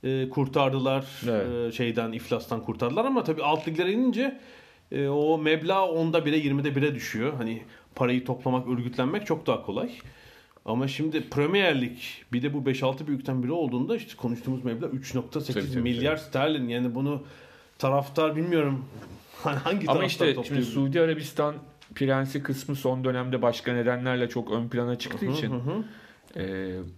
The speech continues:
Speaker 2: hoş olmayan, Türkiye'yi de ilgilendiren bir takım nedenlerle ortaya çıktığı için
Speaker 1: Hı.
Speaker 2: hani ona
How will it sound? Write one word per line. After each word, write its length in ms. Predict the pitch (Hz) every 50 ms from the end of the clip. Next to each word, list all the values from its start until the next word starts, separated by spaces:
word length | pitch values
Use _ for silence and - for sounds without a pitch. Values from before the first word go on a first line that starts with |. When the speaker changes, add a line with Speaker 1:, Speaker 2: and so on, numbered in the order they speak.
| - _
Speaker 2:
hoş 280 | - - 101 101 - -
olmayan, 440 | 113 110 104 104 101 98 98 107 110 - - -
Türkiye'yi 440 | - - 110 104 - 107 98 95 95
de 60 | 98
ilgilendiren 640 | 95 92 95 95 95 95 92 95 95 95 95 95 98
bir 80 | 98
takım 280 | 92 98 87 - 104 98
nedenlerle 500 | 95 95 98 98 98 101 101 101 101 104
ortaya 340 | 104 104 104 - 110 110 110
çıktığı 260 | - - - - 170
için 220 | 160 - - 208
Speaker 1:
Hı. 60 | 220 214 - - - - - - - -
Speaker 2:
hani 140 | - 107 110
ona 120 | 113 120